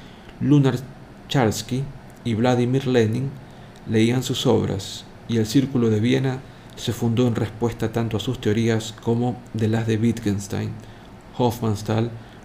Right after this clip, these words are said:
Robert Musil e incluso Albert Einstein reconocieron su profunda influencia. En mil ochocientos noventa y ocho, Mach sufrió una apoplejía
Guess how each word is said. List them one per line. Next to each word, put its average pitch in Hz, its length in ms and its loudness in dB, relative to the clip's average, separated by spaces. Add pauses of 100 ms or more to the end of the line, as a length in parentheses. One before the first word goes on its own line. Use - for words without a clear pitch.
(100)
Robert 127 340 2
Musil 117 640 0 (260)
e 113 80 -2
incluso 110 560 0
Albert 113 380 2
Einstein 104 440 -2 (460)
reconocieron 117 600 0
su 113 140 -2
profunda 113 640 -2
influencia. 107 840 -4 (3250)
En 127 160 4
mil 156 160 10
ochocientos 131 500 2
noventa 113 380 2
y 120 80 4
ocho, 113 300 2
Mach 117 320 0 (340)
sufrió 131 340 0
una 123 180 2
apoplejía 113 800 0